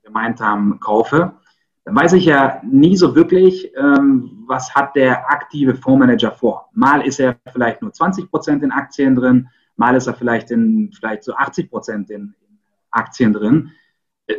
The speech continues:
mag sein, dass er in der Mitte vielleicht fünfzig Prozent hat, aber ich weiß ja nie genau, zu welchem Zeitpunkt er wie die Welt sieht.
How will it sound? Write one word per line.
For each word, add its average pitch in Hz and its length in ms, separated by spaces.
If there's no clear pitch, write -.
mag 127 240
sein, 143 240
dass - 140
er 151 40
in 135 60
der 127 80
Mitte 147 220
vielleicht 131 460
fünfzig 147 380
Prozent - 420
hat, 127 240
aber 127 160
ich 123 120
weiß 147 220
ja 143 60
nie 143 320
genau, 135 400
zu 135 180
welchem 123 280
Zeitpunkt 131 600
er 113 220
wie 123 100
die 123 160
Welt 123 240
sieht. 196 380